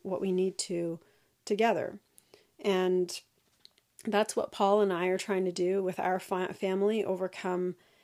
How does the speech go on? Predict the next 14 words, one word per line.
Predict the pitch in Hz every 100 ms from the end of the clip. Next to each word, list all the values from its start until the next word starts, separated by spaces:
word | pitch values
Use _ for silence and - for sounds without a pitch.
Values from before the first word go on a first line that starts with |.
| _ _
any | 214 208 202
of | 185 180 -
the | 185 180 185 - _ _ _ _ _ _ _ -
challenges | - 190 185 185 180
that | 175 180
are |
coming | 175 185 185
our | 170 170
way. | 175 170 202 233 _ _ _ _ _ _
And | 208 185 180 180 185 - -
at | 196 -
the |
same | 196 208 202 202
time, | - 180 175 208